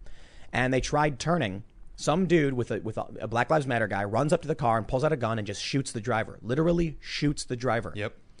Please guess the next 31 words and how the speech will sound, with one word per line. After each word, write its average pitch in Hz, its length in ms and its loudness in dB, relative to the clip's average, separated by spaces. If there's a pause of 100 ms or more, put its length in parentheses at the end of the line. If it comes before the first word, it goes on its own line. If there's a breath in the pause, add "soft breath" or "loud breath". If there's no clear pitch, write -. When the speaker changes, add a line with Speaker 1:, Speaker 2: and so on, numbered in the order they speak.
(280 soft breath)
Speaker 1:
The 117 100 0
driver 151 380 6
still 233 440 8
tries 156 300 2
avoiding 127 360 2
hitting 160 200 0
people 110 340 -4
and 123 80 -6
gets 160 160 2
out 123 100 6
of 104 60 -2
there. 101 200 -2 (380 soft breath)
And 123 340 2
the, 123 100 4
the 123 120 4
latest 147 260 2
update 127 320 4
is 110 100 -2
that 113 140 0
the 113 60 -8
police 139 280 0
have 127 100 0
arrested 120 380 2
a 120 40 -4
guy 104 260 0
on 107 60 -2
an 107 140 -6
attempted 139 520 -2
aggravated 117 460 0
murder 110 320 0
charge. 90 520 -6